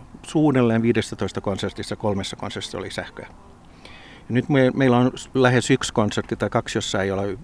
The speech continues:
elektroniikkaa yhtään, ja hyvin monessa on visuaalisuutta. Ja koska nämä on uusia teoksia, niin oikeastaan nyt tää niin kun viimeisen kymmenen vuoden sisällä niin hirveän voimakkaasti niin kun sisä-, ta-, äh, säveltäjät sisällyttää, haluaa itse tehdä videonsa sun muuta.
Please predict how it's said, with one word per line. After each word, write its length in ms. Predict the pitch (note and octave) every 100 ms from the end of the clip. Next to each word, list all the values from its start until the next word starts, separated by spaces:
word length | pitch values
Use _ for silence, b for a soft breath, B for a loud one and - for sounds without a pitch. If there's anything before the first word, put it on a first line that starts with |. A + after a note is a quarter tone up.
| -
elektroniikkaa 760 | B2 G2+ - G#2 F#2 - F#2 G2+ -
yhtään, 480 | G#2+ - G2+ - G#2
ja 100 | G#2+
hyvin 240 | A#2+ A2+
monessa 340 | G#2+ F2 -
on 60 | F#2
visuaalisuutta. 720 | F2+ - E2 - - - - - B B B B B
Ja 40 |
koska 220 | - A#2 -
nämä 100 | G#2+
on 80 |
uusia 300 | D#3+ D#3 C3
teoksia, 440 | - C3 A2 - G#2+
niin 160 | A2
oikeastaan 440 | A#2 - A2+ - A2+
nyt 180 | A#2+ -
tää 120 | G#2
niin 140 | G2+
kun 240 | A2+ G#2 G2+ - B B B B B B C3+
viimeisen 440 | C3+ A#2+ A2+ G#2+
kymmenen 440 | D3 B2 A#2 G#2
vuoden 260 | G2+ G2 G2
sisällä 400 | A#2+ - G2+ G2
niin 260 | F#2+ G2 - -
hirveän 400 | C3 B2 A2 G#2
voimakkaasti 680 | A2 G#2+ G2+ - G2+ - G2
niin 180 | G2+ F#2+
kun 200 | A#2 -
sisä-, 380 | - A#2+ B2+ - - - -
ta-, 100 | -
äh, 80 | B2 A2+ B2+
säveltäjät 440 | C#3 A#2 A2 A#2+
sisällyttää, 720 | D3 B2 A2 G#2+ G#2 - G#2
haluaa 240 | G#2 G#2+ A2+
itse 240 | A2+ -
tehdä 320 | - A#2+ A2 A2
videonsa 480 | A2 G#2+ G#2 -
sun 180 | - A2
muuta. 340 | G#2+ G2+ G2